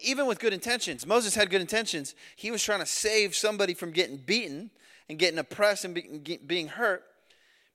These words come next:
But then he made a choice, whether you think it's right or wrong, whether he thought it was right or wrong, he made a choice that had a consequence.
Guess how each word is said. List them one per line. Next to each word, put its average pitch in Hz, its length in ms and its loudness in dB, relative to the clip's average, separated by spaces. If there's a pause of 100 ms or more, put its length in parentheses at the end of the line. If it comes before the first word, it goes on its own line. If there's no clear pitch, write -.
But 156 100 -8
then 202 120 6
he 208 120 -4
made 202 180 4
a 156 40 -4
choice, 190 600 2 (180)
whether 175 380 4
you 151 240 -6
think 190 260 -4
it's 147 160 -4
right 156 220 6
or 147 60 0
wrong, 160 340 0
whether 139 220 0
he 247 200 -4
thought 190 220 4
it 147 80 0
was 131 140 -8
right 127 160 2
or - 20 -6
wrong, 120 220 -4
he 185 160 -6
made 185 160 0
a 147 60 -4
choice 135 320 -2
that 101 120 -6
had 123 140 0
a 113 40 -2
consequence. - 760 -8